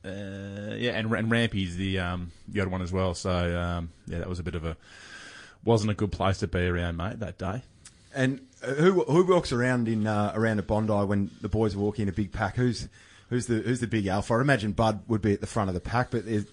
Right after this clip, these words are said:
Speaker 2: are there any others that, uh, like to, like to flaunt it?
Speaker 1: I think, uh, you know, I'm close with Ramps, and I think he'd be, he'd be a bit disappointed if I didn't say that <laughs> Rampy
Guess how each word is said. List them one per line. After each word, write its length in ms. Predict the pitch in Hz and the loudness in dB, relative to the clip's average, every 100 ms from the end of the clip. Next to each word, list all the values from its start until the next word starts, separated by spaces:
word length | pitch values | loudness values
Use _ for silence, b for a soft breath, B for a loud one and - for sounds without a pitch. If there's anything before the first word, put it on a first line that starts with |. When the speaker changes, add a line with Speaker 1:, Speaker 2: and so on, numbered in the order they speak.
| - | -2
Speaker 2:
are 40 | |
there 140 | 107 113 | 0 2
any 160 | 104 | 0
others 280 | 101 107 101 | 0 -2 -2
that, 240 | 107 98 113 | -2 -2 0
uh, 300 | 98 95 85 B B B B - - - | 2 2 -2 B B B B -20 -20 -4
like 200 | 98 98 | -4 -2
to, 260 | 107 95 92 | 0 0 2
like 140 | 123 | 2
to 60 | 110 | 2
flaunt 380 | - 143 143 139 | 2 4 4 4
it? 60 | |
Speaker 1:
I 40 | 135 | 0
think, 320 | - 120 95 | -2 -4 -4
uh, 600 | 95 101 92 92 90 85 | -2 0 2 0 -2 -4
you 60 | 98 | -4
know, 80 | 87 | -4
I'm 160 | 87 | -4
close 260 | - 98 92 | -2 -2 -2
with 120 | - | -4
Ramps, 360 | 87 87 98 113 | -6 -4 -4 -4
and 60 | 85 | -8
I 40 | |
think 220 | - 95 | -6 -8
he'd 240 | - 98 82 | -4 -6 -4
be, 360 | 95 92 92 | -4 -4 -6
he'd 140 | 90 90 | -6 -6
be 160 | 98 | -6
a 20 | 90 | -6
bit 160 | 120 | -8
disappointed 540 | 107 98 - 95 92 90 | -8 -10 -6 -4 -4 -4
if 120 | 85 | -4
I 60 | 87 | -4
didn't 220 | 90 87 | -4 -6
say 300 | - 85 85 | -6 -4 0
that 200 | - - - | -2 -2 -6
<laughs> 180 | - - | -10 -8
Rampy 680 | 92 90 85 85 82 85 87 | -6 -4 -4 -6 -6 -6 -8